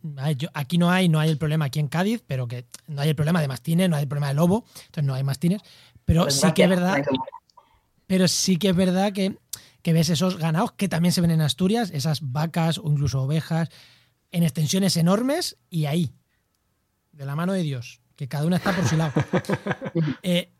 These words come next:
Speaker 1: ahí los mastines también son útiles, pregunto.
Speaker 2: También, claro, también. Sí, sí, hay que, evidentemente hay que ir a dar de comer a esos mastines, <laughs> pero, pero sí, sí, ellos también van a defender a, a, a las vacas en ese caso.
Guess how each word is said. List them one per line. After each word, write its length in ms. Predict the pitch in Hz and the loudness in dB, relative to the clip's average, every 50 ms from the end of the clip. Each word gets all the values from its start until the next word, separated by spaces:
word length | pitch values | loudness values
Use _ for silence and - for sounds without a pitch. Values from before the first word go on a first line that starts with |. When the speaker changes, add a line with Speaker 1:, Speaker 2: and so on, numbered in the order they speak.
| - - _ | -20 -20 _
Speaker 1:
ahí 220 | - - 170 175 180 | -6 -4 -2 0 2
los 100 | 196 202 | 2 4
mastines 380 | 202 196 180 - 214 254 269 | 4 2 2 2 2 2 2
también 280 | - 214 175 175 175 170 | 2 2 4 4 4 4
son 300 | - 175 165 160 156 165 | 2 2 2 2 2 2
útiles, 480 | 214 302 247 185 127 113 - - - _ _ | 0 0 -2 -4 -6 -8 -10 -14 -20 _ _
pregunto. 420 | - 151 156 220 285 185 135 - - - - - | -4 -2 -2 -2 -2 -4 -8 -12 -14 -18 -8 -4
Speaker 2:
También, 280 | - - - - - - - - - | -2 -2 0 -2 -4 -6 -8 -6 2
claro, 280 | - 170 170 175 180 - | 4 6 6 6 4 2
también. 500 | 143 143 147 156 175 175 151 120 - - | 0 0 0 2 2 2 2 0 -2 -6
Sí, 160 | - - 143 | -10 -10 -4
sí, 200 | - - 175 175 | 2 4 6 6
hay 200 | 139 143 139 139 135 | 6 6 4 2 4
que, 360 | - 151 151 156 156 147 - | 6 6 8 8 8 8 6
evidentemente 460 | 151 147 147 151 151 151 156 165 160 | 6 6 6 6 6 6 6 6 6
hay 80 | 151 - | 4 4
que 100 | 151 143 | 4 4
ir 160 | 143 147 151 | 6 6 6
a 80 | 147 147 | 6 6
dar 160 | 147 147 147 | 4 4 2
de 80 | 151 | 2
comer 220 | 135 147 147 156 151 | 2 2 4 6 4
a 40 | 151 | 4
esos 180 | - 160 143 147 | 4 2 0 2
mastines, 560 | 143 147 - - 165 175 190 196 - - 175 | 2 2 2 2 4 4 4 4 4 4 2
<laughs> 1120 | 156 - - - - - _ _ _ _ _ _ - 349 349 320 294 262 214 170 - - - | 2 0 -2 -6 -14 -18 _ _ _ _ _ _ 0 0 2 4 4 4 4 4 0 0 4
pero, 720 | 190 180 170 160 165 165 160 156 151 151 151 147 147 147 | 4 6 6 6 6 6 6 6 6 8 8 8 8 8
pero 160 | 160 139 139 | 6 4 4
sí, 140 | 131 - 175 | 6 4 4
sí, 160 | 175 185 170 | 6 6 6
ellos 180 | 156 143 143 - | 6 6 4 4
también 220 | 170 156 151 151 | 2 0 -2 0
van 120 | 151 143 143 | 0 0 0
a 40 | 139 | 2
defender 460 | 143 139 - 135 135 135 135 131 127 | 0 0 -2 -6 -6 -6 -4 -6 -6
a, 300 | 131 131 131 131 131 - - - _ _ _ _ _ _ _ _ _ _ - | -8 -8 -12 -14 -16 -18 -20 -20 _ _ _ _ _ _ _ _ _ _ -12
a, 80 | 123 123 | -10 -10
a 260 | - 127 131 123 120 - | -10 -10 -14 -16 -18 -18
las 120 | - 117 | -10 -2
vacas 340 | 131 170 165 - 131 - - | 0 0 0 -2 -4 -10 -12
en 80 | 131 139 | -12 -12
ese 140 | - - - | -14 -14 -16
caso. 180 | - - - | -18 -20 -20